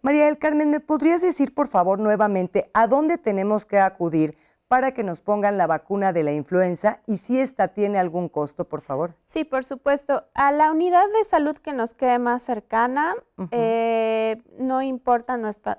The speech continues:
Speaker 2: nuestro estatus de derechohabiencia, no importa si somos derechohabientes del imss, del issste, podemos ir a servicios de salud o viceversa. Si no, si no tenemos issste, podemos ir al issste si es que eso nos queda cerca.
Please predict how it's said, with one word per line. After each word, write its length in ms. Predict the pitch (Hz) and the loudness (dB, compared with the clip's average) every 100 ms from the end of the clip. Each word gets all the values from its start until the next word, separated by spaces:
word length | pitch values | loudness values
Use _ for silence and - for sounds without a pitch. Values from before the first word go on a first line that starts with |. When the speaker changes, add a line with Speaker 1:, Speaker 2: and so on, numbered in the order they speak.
| 214 | -6
Speaker 2:
nuestro 440 | 233 214 220 214 | -4 -4 -4 -6
estatus 420 | 214 226 226 233 | -2 -4 -4 -4
de 120 | 226 202 | -4 -2
derechohabiencia, 840 | 190 185 - 196 220 233 254 269 | -2 -4 -4 -4 -2 -4 -4 -6
no 80 | 254 | -6
importa 380 | 233 220 220 | -4 -4 -4
si 120 | 226 233 | -6 -10
somos 340 | 233 220 214 | -6 -6 -6
derechohabientes 680 | 202 190 - 196 202 202 208 | -6 -8 -8 -8 -8 -10 -8
del 180 | 190 190 | -6 -6
imss, 240 | 202 208 | -6 -8
del 200 | 185 180 | -8 -6
issste, 360 | 190 - 196 202 _ _ _ _ _ - | -8 -6 -8 -8 _ _ _ _ _ -2
podemos 380 | 226 220 220 233 | 0 0 -4 -2
ir 120 | 208 | -2
a 80 | 214 | -2
servicios 500 | 214 208 208 214 208 | -6 -10 -8 -6 -6
de 80 | |
salud 520 | 208 202 220 247 285 - | -6 -4 0 0 -2 -2
o 120 | 214 | -4
viceversa. 640 | 208 - 202 202 196 180 190 | -4 -4 -2 -2 -2 -8 -10
Si 180 | 202 | -10
no, 320 | 202 208 208 - | -8 -4 -6 -6
si 460 | - 226 214 202 208 | -10 -6 -6 -4 -4
no 140 | 208 214 | -4 -4
tenemos 440 | 220 220 220 233 | -2 -4 -4 -2
issste, 280 | 294 320 285 | -2 -2 -4
podemos 400 | - 226 226 226 | -2 -2 -2 -2
ir 100 | 226 | 0
al 120 | 220 220 | 2 0
issste 240 | 233 214 | -6 -10
si 120 | - | -8
es 100 | 208 | -10
que 240 | - 202 202 | -6 -6 -6
eso 220 | - 190 | -8 -10
nos 200 | 185 - | -10 -8
queda 200 | 202 202 | -6 -4
cerca. 460 | 233 214 - - | -2 -4 -6 -16